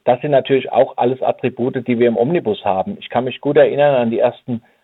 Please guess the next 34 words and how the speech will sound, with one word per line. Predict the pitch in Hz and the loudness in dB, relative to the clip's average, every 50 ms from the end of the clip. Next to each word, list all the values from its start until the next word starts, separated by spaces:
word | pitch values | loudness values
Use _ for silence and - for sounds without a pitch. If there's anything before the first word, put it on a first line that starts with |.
| _ _ - | _ _ -6
an | - 113 | -2 2
die | 113 117 | 4 4
ersten | 113 123 - - - 120 | 4 4 2 -2 -12 -10
Fahrt-, | - - 113 113 127 143 - _ - - - | -2 0 2 4 4 2 2 _ -18 -8 0
Fahrten | 120 113 120 135 - 147 139 | 2 2 2 2 0 -2 -6
mit | 131 - | -6 -6
Fahrgästen, | - - 127 131 143 143 - 147 143 143 - _ - 139 | -2 0 2 2 2 2 2 0 0 0 -6 _ -14 -10
auch | - - 120 113 - | -2 -2 -2 -2 2
bei | - 127 120 | 0 0 0
Versuchsbussen, | - 120 - - 143 160 - - - - 156 156 165 151 147 165 156 - - - - - _ _ _ _ _ _ _ | 0 -4 -8 -6 -6 -8 -8 -10 -8 -2 0 0 0 0 -2 -6 -8 -8 -14 -20 -20 -20 _ _ _ _ _ _ _
wo | - 113 120 123 | 0 2 2 4
man, | 131 123 123 127 127 117 - _ _ _ _ _ _ | 4 2 2 2 -2 -4 -10 _ _ _ _ _ _
äh, | - 120 120 117 117 113 - - | 2 2 4 4 4 2 2 2
auf | - 120 - - - | -2 -2 -2 -2 -2
einmal | 123 127 139 151 151 143 147 139 | 0 0 0 2 4 4 4 4
festgestellt | 147 139 135 - - 151 139 - - 139 135 131 - | 2 -4 -4 -4 -8 -10 -6 0 2 2 2 4 4
hat, | 135 139 143 - _ _ _ _ _ _ _ _ _ _ _ _ _ _ | 2 2 2 0 _ _ _ _ _ _ _ _ _ _ _ _ _ _
im | - 139 117 117 | -2 -2 -2 0
Bus | 131 139 139 139 | 0 -2 -2 0
ist | 147 120 110 | -4 -4 -4
es | 113 113 | -2 -2
auf | 107 - - | -2 0 0
einmal | - - 120 120 120 110 | 0 0 2 2 2 2
mucksmäuschenstill. | 113 135 143 - - - 120 117 117 - - 113 98 - - - - 160 175 147 - - - _ _ - | 2 2 0 -4 -4 0 0 0 0 0 -4 -8 -8 -8 -8 -2 0 2 2 2 0 -4 -12 _ _ -6
Man | 110 107 107 98 92 | -4 -4 -4 -2 0
hört | 110 120 123 120 - - - - _ - | 2 4 4 2 0 -8 -20 -14 _ 2
den, | 113 110 107 107 104 98 _ _ _ _ - - | 2 2 2 0 -2 -10 _ _ _ _ -6 -4
den | 123 110 - | -4 -2 0
Fahrgast | - 113 120 123 139 127 117 - | 2 2 4 4 4 2 0 -2
in | 135 127 | -4 -2
der | 113 107 | -2 0
letzten | 110 120 - _ _ - 120 | 0 0 -4 _ _ -12 -6
Reihe | 95 107 113 117 120 | -2 2 2 2 2
telefonieren. | - 120 117 117 104 - 104 107 113 127 131 113 98 - | 2 0 -4 -4 -2 -4 -4 -2 0 0 0 -2 -2 -6